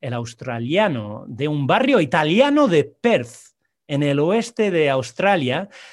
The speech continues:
Ben O'Connor, que jugaba al cricket de pequeño, acabó siendo ciclista y ganó la, la etapa para A G deux R, eh, Citroën.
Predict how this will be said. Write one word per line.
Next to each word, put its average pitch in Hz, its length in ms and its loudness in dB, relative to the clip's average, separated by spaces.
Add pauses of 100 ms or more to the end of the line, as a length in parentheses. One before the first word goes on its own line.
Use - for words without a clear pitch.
(280)
Ben 180 260 0
O'Connor, 202 500 2
que 170 140 -2
jugaba 165 440 -2
al 123 140 -4
cricket 151 500 -4
de 117 100 -8
pequeño, 185 500 -8 (800)
acabó 139 400 -4
siendo 151 280 -2
ciclista 165 640 -4 (340)
y 147 180 -2
ganó 127 800 -2
la, 107 1000 -6
la 110 160 -14
etapa 113 320 -8
para 101 400 -8
A 123 160 -10
G 120 180 -8
deux 117 200 -6
R, 135 120 -2
eh, 110 800 -8
Citroën. 170 580 -2